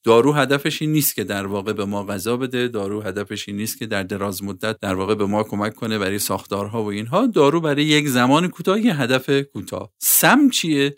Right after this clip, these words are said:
ببین، سم برعکس داروه. سم یه ماده‌ایه که در زمان بسیار کوتاه، در مقدار کم، مثل همون دارو هم که در مقدار کمه برخلاف غذا، اینی که می‌تونه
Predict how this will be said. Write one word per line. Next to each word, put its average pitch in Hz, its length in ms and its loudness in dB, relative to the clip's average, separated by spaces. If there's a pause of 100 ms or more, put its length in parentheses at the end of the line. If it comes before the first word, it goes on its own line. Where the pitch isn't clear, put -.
ببین، 240 180 4
سم 202 640 2
برعکس 135 520 4
داروه. 101 580 0
سم 170 520 2 (100)
یه 139 120 2
ماده‌ایه 139 520 2
که 113 120 -4
در 117 220 2
زمان 135 440 2
بسیار 175 440 0
کوتاه، 180 540 0
در 123 220 4
مقدار 123 600 4
کم، 202 280 -2
مثل 170 240 0
همون 151 240 2
دارو 120 300 4
هم 117 140 0
که 110 100 -6
در 104 160 -4
مقدار 107 500 -2
کمه 110 340 -4
برخلاف 107 500 -4
غذا، 120 500 0
اینی 156 220 0
که 185 380 0
می‌تونه 131 360 -2